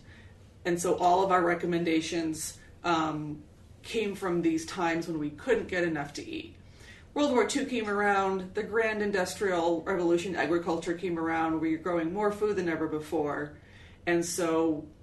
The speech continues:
it was kind of this like, "Well, problem solved, we're all good now." Um, so obviously that's not true.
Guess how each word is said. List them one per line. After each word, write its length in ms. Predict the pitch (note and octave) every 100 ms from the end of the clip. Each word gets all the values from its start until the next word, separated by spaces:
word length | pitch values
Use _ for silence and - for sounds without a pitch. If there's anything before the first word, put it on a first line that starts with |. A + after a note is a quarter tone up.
| F3
it 60 |
was 180 | F3 E3+
kind 240 | - F3+ E3
of 80 |
this 180 | D#3 -
like, 220 | F3 D#3
"Well, 320 | A3 A#3 A#3+ - - - - -
problem 320 | A#3+ B3 B3+ -
solved, 460 | A3+ D3+ - -
we're 160 | E3+ G3+
all 160 | G#3
good 260 | - E3 -
now." 260 | A#2 - F3 - - - - - -
Um, 460 | G3 G3 F#3+ F3+ F3 - - - - - - - - - -
so 240 | - - -
obviously 360 | F#3+ F#3 G3
that's 180 | F3 -
not 160 | E3 -
true. 300 | - -